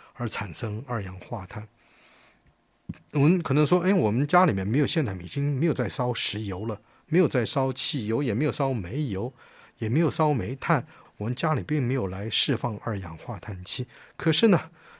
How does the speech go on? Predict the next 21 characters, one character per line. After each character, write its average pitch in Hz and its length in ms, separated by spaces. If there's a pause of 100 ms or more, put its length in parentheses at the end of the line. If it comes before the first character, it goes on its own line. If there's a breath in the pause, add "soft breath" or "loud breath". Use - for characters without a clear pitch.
其 160 160
实 165 80
若 175 200
我 117 80
们 127 140
是 139 240
思 - 180
想 104 200
一 104 40
下， 117 160 (460 soft breath)
在 175 240
大 170 300
部 151 260
分 143 420
的 107 280 (340 soft breath)
国 120 180
家 143 400 (200)
里 120 120
面 117 240
发 180 420
电 160 340